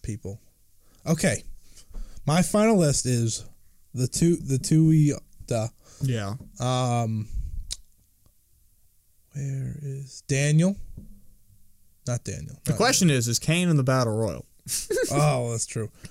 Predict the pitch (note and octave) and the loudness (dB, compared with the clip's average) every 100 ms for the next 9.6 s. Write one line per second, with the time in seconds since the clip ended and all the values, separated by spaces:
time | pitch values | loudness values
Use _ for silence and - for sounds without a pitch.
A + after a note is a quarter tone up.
0 | - - C#3+ D3 G#2+ - - D#3+ C3 A#2 | -8 -2 2 2 0 -4 0 2 2 0
1 | A#2+ D#3+ E3 - G#3 G#3+ - - C#3+ D3+ | 2 2 2 2 4 4 0 -2 2 4
2 | D3 C3+ C3+ - C3+ C#3+ D3 - D3+ A#2 | 4 2 0 -2 -2 0 0 2 2 2
3 | G#2 G#2+ - - - _ _ - - - | -2 -4 -6 -12 -16 _ _ -10 -8 -6
4 | B2+ C#3 D#3 D#3+ D3+ D3+ D3 D3+ - - | 0 4 6 8 8 8 6 4 0 -4
5 | - E3 F3+ D#3+ D3 A#2+ A2+ - _ _ | -2 2 4 4 2 -2 -8 -14 _ _
6 | _ _ _ _ _ _ - - - _ | _ _ _ _ _ _ -18 -16 -16 _
7 | _ _ _ _ _ _ _ _ _ C3 | _ _ _ _ _ _ _ _ _ -2
8 | C#3 C3+ B2 A#2+ A2+ A2 - A#2 A2 - | 0 2 2 0 0 -4 -8 -6 -6 -8
9 | - - - - - - | -10 -12 -14 -16 -16 -18